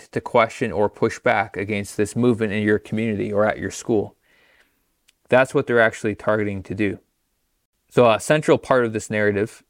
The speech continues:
uh, that the mainstream media has really been going after is the idea that Christian churches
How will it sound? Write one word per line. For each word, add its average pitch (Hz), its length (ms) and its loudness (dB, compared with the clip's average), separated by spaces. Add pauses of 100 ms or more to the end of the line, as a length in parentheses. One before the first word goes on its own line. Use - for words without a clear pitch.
(220)
uh, 107 200 2
that - 220 0
the 107 280 0
mainstream 113 500 -2
media 127 300 4
has 107 220 -2
really 110 160 4
been 104 140 -4
going 101 240 0
after 101 340 -2
is 110 300 0
the 120 120 4
idea 107 320 2
that 104 140 -6
Christian 104 420 -2
churches 139 640 -2